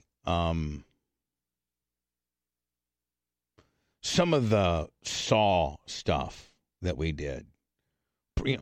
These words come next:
<clears throat> know, like, having the l-, lights completely down inside of a, of a eight-by-eight or a ten-by-ten shed, and the, it's completely dark where you can't see, and these motherfuckers have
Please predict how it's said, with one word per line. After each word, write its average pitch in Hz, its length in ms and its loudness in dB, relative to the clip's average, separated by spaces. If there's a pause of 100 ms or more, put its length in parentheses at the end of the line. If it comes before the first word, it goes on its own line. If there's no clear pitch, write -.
(100)
<clears throat> - 200 4
know, 151 200 6
like, 107 200 2
having 135 320 4
the 104 160 2
l-, 90 80 -2 (760)
lights 117 440 2
completely 110 580 2
down 104 440 2
inside 104 760 2
of 92 100 2
a, 87 140 2 (240)
of 85 160 0
a 76 140 -2 (140)
eight-by-eight 101 760 0
or 85 120 0
a 78 60 -4
ten-by-ten 98 760 0
shed, 85 640 0 (640)
and 101 280 2
the, 95 200 2
it's 92 180 -6
completely 107 500 0
dark 95 300 0
where 95 100 0
you 85 100 0
can't 107 320 -2
see, 95 380 0
and 92 200 0
these 101 220 0
motherfuckers 101 640 0
have 92 440 0